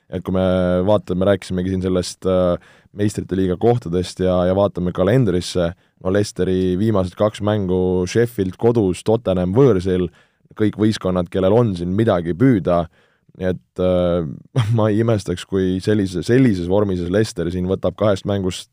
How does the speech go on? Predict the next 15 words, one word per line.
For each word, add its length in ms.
äh, 320
kaks 240
kaotust 560
ja 160
ja 180
vaatab 360
seal, 300
äh, 180
väga 220
kaugelt 340
neid, 280
äh, 460
euro-, 220
eurokoha 500
mänge. 320